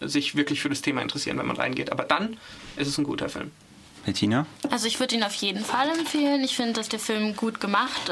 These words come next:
Speaker 3: ist und auch, ähm, wenn man weiß, wie es endet, er Spannung aufbaut und interessant ist und vor allem sich auch auf aktuelle, ähm, Probleme bezieht. Ähm, man bedenke nur, ähm,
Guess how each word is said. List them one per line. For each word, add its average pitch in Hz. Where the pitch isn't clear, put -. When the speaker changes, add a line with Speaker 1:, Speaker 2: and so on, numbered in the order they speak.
Speaker 3:
ist 247
und 220
auch, 220
ähm, 196
wenn 214
man 214
weiß, 208
wie 226
es -
endet, 247
er 185
Spannung 262
aufbaut 277
und 214
interessant 226
ist 247
und 220
vor -
allem 196
sich 202
auch 285
auf 190
aktuelle, 214
ähm, 190
Probleme 208
bezieht. 240
Ähm, 190
man 196
bedenke 196
nur, 202
ähm, 190